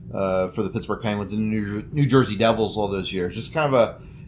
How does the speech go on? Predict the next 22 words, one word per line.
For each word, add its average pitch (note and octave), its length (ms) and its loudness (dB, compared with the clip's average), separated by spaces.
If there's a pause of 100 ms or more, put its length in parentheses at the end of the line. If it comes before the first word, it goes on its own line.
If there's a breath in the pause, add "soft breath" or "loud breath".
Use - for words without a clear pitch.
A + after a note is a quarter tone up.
(140)
n-, C#3+ 140 -4
not G3+ 160 6
a G#3+ 40 4
guy F#3 200 8
that's D3+ 100 -2
gonna E3 180 6
blow C#3+ 200 12
you D3 120 10
away C3+ 300 8
with C#3+ 220 4
any, C3 180 2
you C3+ 160 -4
know, A2 120 4
a G#2+ 60 2
huge C3+ 280 2
number B2+ 280 4
or A#2+ 200 6
a F2 80 -4
huge A2+ 260 -2
slap A#2+ 260 0
shot A2 440 4
or, F#2 300 -6